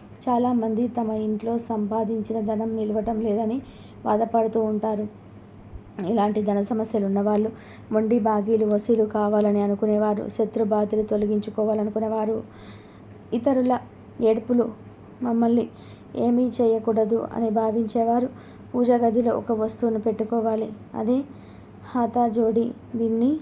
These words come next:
హత్ జోడి అని కూడా పిలుస్తుంటారు. హిమాలయాల్లో దొరికే ఒక చెట్టు యొక్క వేరు ఇది. ఈ హతా జోడి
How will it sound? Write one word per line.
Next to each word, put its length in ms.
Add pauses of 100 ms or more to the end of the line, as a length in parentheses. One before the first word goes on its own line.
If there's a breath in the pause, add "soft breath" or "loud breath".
(600 loud breath)
హత్ 440
జోడి 420
అని 180
కూడా 220
పిలుస్తుంటారు. 720 (600 loud breath)
హిమాలయాల్లో 760
దొరికే 460 (340)
ఒక 180
చెట్టు 380
యొక్క 320
వేరు 320
ఇది. 260 (640 loud breath)
ఈ 200 (160)
హతా 300
జోడి 460